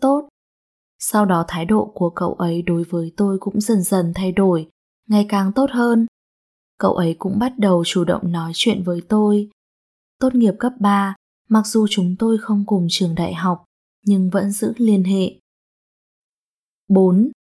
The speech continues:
Học tập thế nào để trở thành một người tốt chân chính? Từ nhỏ tôi vẫn luôn muốn là một người tốt, nhưng thực tế, con người trong xã hội này lúc nào cũng vì lợi ích cá nhân mà tranh đoạt,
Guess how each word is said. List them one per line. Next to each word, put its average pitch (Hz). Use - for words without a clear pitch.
Học 202
tập 185
thế 180
nào 202
để 180
trở 175
thành 175
một 175
người 175
tốt 269
chân 190
chính? 180
Từ 214
nhỏ 185
tôi 202
vẫn 208
luôn 208
muốn 180
là 214
một 190
người 185
tốt, 277
nhưng 202
thực 185
tế, 180
con 196
người 185
trong 202
xã 220
hội 220
này 185
lúc 254
nào 202
cũng 202
vì 214
lợi 175
ích 254
cá 165
nhân 190
mà 185
tranh 180
đoạt, 180